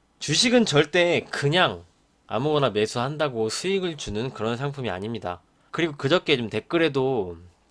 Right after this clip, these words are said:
좀 있었는데, 주식은 하나만 보시면 안 됩니다. 전체적으로 보셔야 됩니다. 제가 최근에 환율 얘기했다고 또 환율만 보시고 그러면 안 되는 거죠. 환율만 갖고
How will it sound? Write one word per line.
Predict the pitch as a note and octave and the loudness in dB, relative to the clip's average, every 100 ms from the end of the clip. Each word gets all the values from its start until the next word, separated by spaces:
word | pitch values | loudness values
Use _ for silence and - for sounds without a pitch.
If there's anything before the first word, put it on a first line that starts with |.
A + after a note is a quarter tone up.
| - | -12
좀 | G#2+ | -12
있었는데, | F#2+ C3+ B2+ A2 A#2 G2+ - - _ | -8 -6 -4 -4 -2 -4 -6 -20 _
주식은 | - F3 G#3+ | -2 2 2
하나만 | F#3 C4+ C#4+ B3 | 4 6 6 4
보시면 | B2 A#2+ A#2+ | 0 -2 -2
안 | F2 | -2
됩니다. | G#2 C#3 G2 | -4 -4 -6
전체적으로 | F2 G2 G2+ F3+ C#3 G2+ | -8 -6 -6 -2 -2 -2
보셔야 | - G2 C3+ B2 | -6 -6 -4 -4
됩니다. | F#2 F2 E2 - _ _ _ _ _ _ _ _ _ _ | -6 -10 -12 -16 _ _ _ _ _ _ _ _ _ _
제가 | - C#3 | -6 -4
최근에 | C3 A3+ A#3 G#3+ | 0 6 8 8
환율 | G#3 C4 C#4 | 8 4 6
얘기했다고 | A#3 F#3 F3 E3+ D#3 | 6 6 4 2 2
또 | E3 | 0
환율만 | D3 C4 D4 A#3+ G#3+ | 0 2 4 6 6
보시고 | C3 B2+ C#3 C3 B2 B2+ F#2+ - _ _ _ _ - - | 4 -2 -2 -2 -2 -2 -4 -10 _ _ _ _ -14 -2
그러면 | C#3 D#3+ G2+ | 2 4 2
안 | G2+ | 2
되는 | D#3+ F#3 | 0 0
거죠. | A#2 F#2+ F#2+ F2 - _ _ _ _ - | -4 -6 -8 -8 -14 _ _ _ _ -4
환율만 | A#3 C#4 D4 B3+ G#3+ | 0 2 6 6 6
갖고 | C3 A#2 - A#2+ A#2+ F#2 | 2 -4 -4 0 0 -2